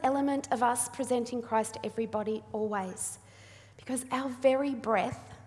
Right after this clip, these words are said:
is Christ, who is the image of the living God, Yahweh. There are times when we have no words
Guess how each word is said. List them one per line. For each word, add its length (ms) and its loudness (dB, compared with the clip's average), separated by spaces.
is 140 -6
Christ, 680 -6
who 140 2
is 220 4
the 240 -2
image 420 0
of 140 -2
the 80 2
living 440 0
God, 460 0
Yahweh. 460 0
There 220 4
are 160 2
times 460 0
when 140 0
we 120 2
have 380 2
no 240 2
words 680 -4